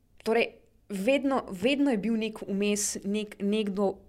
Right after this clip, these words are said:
nek vmesni filter, ki je določal, ne povsem transparentno seveda, katere vsebine jaz vidim, ko jih,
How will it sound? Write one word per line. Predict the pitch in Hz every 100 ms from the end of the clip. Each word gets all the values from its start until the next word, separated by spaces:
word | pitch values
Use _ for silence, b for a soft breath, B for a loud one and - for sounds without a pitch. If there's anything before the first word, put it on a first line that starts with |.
| -
nek | - 208 220
vmesni | 214 208 202 196
filter, | 190 202 196 196 170 -
ki | - -
je | 180 170 160 - - _ - -
določal, | - 170 180 190 202 - 202 180 170
ne | 190 190
povsem | 190 165 - 180 175
transparentno | - 175 - - 170 165 165 - 165
seveda, | - 156 165 160 165 - -
katere | 180 196 180
vsebine | 180 - 156 180 175
jaz | 165
vidim, | 156 175 156 151 151
ko | - 170
jih, | -